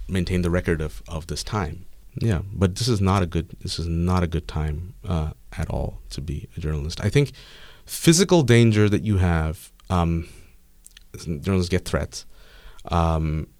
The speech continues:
but I think the physical danger that you have in the capital city of Delhi is still limited in the sense that, um,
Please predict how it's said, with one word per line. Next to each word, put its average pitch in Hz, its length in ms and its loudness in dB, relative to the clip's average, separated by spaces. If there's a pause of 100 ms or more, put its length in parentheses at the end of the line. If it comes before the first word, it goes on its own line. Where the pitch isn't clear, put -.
but 92 480 0
I 110 60 0
think 113 120 4
the 107 60 0
physical 135 280 -2
danger 104 260 4
that 73 100 -4
you 92 140 0
have 85 320 0
in 87 340 -2
the - 100 -8
capital 120 520 0
city 90 240 0
of 82 100 -4
Delhi 82 460 -4
is 87 120 -6
still 76 380 -4 (760)
limited 107 580 2
in 90 160 -2
the 85 100 -2
sense 82 300 -4
that, 87 200 -2 (680)
um, 82 440 0